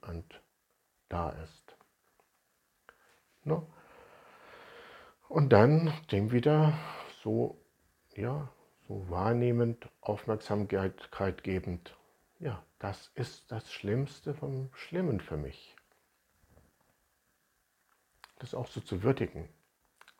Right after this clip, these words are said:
Sowas wie, ja, so ist es halt. Oder vielleicht sogar so ein freundliches Hallo. Ja, so ein freundliches Hallo, so ist das. Ob ich das will oder nicht will,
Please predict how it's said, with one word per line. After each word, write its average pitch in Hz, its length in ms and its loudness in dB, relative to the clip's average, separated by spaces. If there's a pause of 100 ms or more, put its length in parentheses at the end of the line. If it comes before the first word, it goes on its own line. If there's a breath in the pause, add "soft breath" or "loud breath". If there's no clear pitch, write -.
(240)
Sowas 95 400 -6
wie, 92 260 -4 (440 loud breath)
ja, 104 120 0
so - 180 -2
ist 156 260 -4
es - 180 -10
halt. 90 320 -8
Oder 95 300 -2 (320)
vielleicht 117 420 -2
sogar 131 300 2
so 123 120 -2
ein 110 100 2
freundliches 110 1000 0
Hallo. 82 340 -2 (840 loud breath)
Ja, 101 500 -2 (200)
so 98 60 -12
ein 92 100 -12
freundliches 127 540 -4
Hallo, 95 260 0
so - 180 -8
ist - 220 -14
das. - 320 -20 (2750)
Ob 95 140 -6
ich 90 120 -6
das - 220 -10
will 139 200 6
oder 92 160 2
nicht 123 320 0
will, 110 340 0